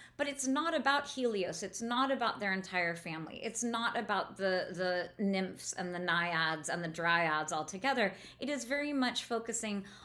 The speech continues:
on this one person, which is in fact revolutionary. Uh, if you are a big student of mythology, you'll know that a lot of the stories of women are sort of told within the framework of men, within the framework of their fathers or their brothers,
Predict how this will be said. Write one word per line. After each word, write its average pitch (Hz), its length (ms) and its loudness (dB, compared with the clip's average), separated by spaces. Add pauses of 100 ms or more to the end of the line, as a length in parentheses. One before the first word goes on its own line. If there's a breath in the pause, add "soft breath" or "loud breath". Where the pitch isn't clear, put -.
(100)
on 226 280 4
this 202 280 0
one 170 560 0 (300 loud breath)
person, 214 500 2 (220 loud breath)
which 349 220 0
is 339 140 -2
in 320 100 0
fact 277 260 2
revolutionary. 196 880 -2 (360 loud breath)
Uh, 185 200 4
if 214 160 0
you 214 140 2
are 320 260 6
a 262 60 4
big 208 200 0
student 202 320 -2
of 170 140 -2
mythology, 165 480 -2
you'll 165 160 0
know 165 220 -2
that 165 240 -6
a 190 40 -2
lot 247 340 4
of 202 200 -2
the 190 60 -4
stories 170 600 0
of 175 240 -4
women 254 560 -2 (280 loud breath)
are 220 80 2
sort 233 200 -2
of 208 120 -4
told 214 540 -2
within 202 360 0
the 185 80 0
framework 170 500 -4
of 165 140 -2
men, 170 240 0 (100)
within 180 440 -2
the 175 60 -6
framework 170 580 -4
of 151 120 -8
their 170 140 -2
fathers 165 560 0
or 175 180 -2
their 175 140 0
brothers, 165 540 -2